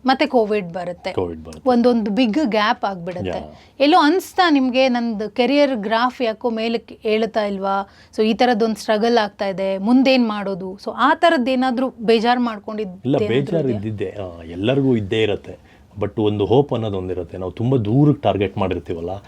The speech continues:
Speaker 2: ಅದು ಮಾತ್ರ ನಮಗೆ ಕಾಣಿಸ್ತಿರುತ್ತೆ. ಆ, ಇದು ಏನೇ ಆದ್ರೂ ಕಾಣಿಸಲ್ಲ. ಅಂದ್ರೆ ಇದೆಲ್ಲ ಅಭ್ಯಾಸ ಆಗ್ಬಿಟ್ಟಿದೆ ನಮಗೆ.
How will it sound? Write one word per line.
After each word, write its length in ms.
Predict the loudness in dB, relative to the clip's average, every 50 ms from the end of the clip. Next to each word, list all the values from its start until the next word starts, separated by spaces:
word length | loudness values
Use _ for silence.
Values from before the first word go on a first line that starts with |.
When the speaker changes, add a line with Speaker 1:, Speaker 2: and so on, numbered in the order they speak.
| -20 -20 -14 -6 -2
Speaker 2:
ಅದು 180 | 0 2 4 4
ಮಾತ್ರ 280 | 4 4 4 2 2
ನಮಗೆ 240 | 0 0 0 -2 -2
ಕಾಣಿಸ್ತಿರುತ್ತೆ. 880 | -4 -4 -6 -6 -8 -8 -6 -6 -6 -6 -8 -12 -16 -16 -18 -20 -20 -20 -20 -16 -10 -6
ಆ, 140 | -6 -4 -4 -2 2 2
ಇದು 180 | 4 4 4
ಏನೇ 280 | 4 6 6 8 8 8
ಆದ್ರೂ 360 | 6 6 4 2 0 -2 -4
ಕಾಣಿಸಲ್ಲ. 400 | -4 -6 -6 -6 -6 -4 -4 -2
ಅಂದ್ರೆ 200 | 0 2 4 4
ಇದೆಲ್ಲ 220 | 4 6 6 6
ಅಭ್ಯಾಸ 380 | 4 4 4 4 4 4 4 2 0 0 0 -4 -6 -2
ಆಗ್ಬಿಟ್ಟಿದೆ 520 | 2 4 6 6 6 4 4 2 2 2 0
ನಮಗೆ. 360 | 0 -4 -6 -8 -10 -12